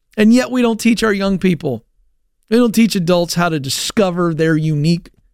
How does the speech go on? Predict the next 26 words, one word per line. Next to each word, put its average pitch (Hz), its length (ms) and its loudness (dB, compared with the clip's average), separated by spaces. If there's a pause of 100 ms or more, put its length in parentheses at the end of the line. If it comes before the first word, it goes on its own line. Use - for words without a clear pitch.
(360)
role 175 500 4
in 175 140 2
this 175 180 0
world, 175 300 2
the 165 100 2
mark 156 320 0
they 170 120 -2
want 160 160 2
to 147 40 2
make, 170 320 0
but 127 220 -2
I'm 202 340 2
doing 170 280 4
it. 202 120 0 (2000)
And 131 120 2
we've 156 180 4
got 165 160 0
a 151 40 -2
wonderful 156 480 0
assessment 151 520 0
tool 151 240 2
that'll 143 180 2
help 143 220 0
you 151 260 -4
figure 143 420 0
out 127 300 0